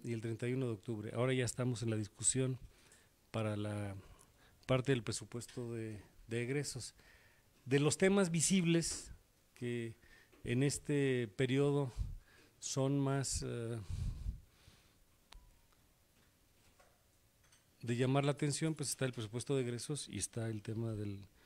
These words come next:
político electoral. Hay otros casos que desde luego también cada votación es, es importante. En lo que se refiere al año pasado, en lo particular,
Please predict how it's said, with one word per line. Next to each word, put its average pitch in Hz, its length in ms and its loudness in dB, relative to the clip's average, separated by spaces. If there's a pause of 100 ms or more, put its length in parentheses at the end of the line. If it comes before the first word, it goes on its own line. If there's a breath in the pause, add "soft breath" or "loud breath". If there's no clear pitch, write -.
(360 soft breath)
político 110 680 -2 (140)
electoral. 123 460 2
Hay 127 180 0
otros - 640 -6
casos 123 260 -4
que - 120 0
desde 110 140 0
luego 117 180 2
también 120 360 2 (320 loud breath)
cada 131 220 6
votación 120 580 4
es, - 420 -2 (760 soft breath)
es 120 180 12
importante. 131 640 12 (1000 loud breath)
En 127 80 10
lo 139 80 12
que - 60 8
se 160 100 12
refiere 220 280 12
al 208 100 12
año 202 180 12
pasado, 151 500 12 (960 loud breath)
en 117 220 10
lo 117 160 12
particular, 135 760 12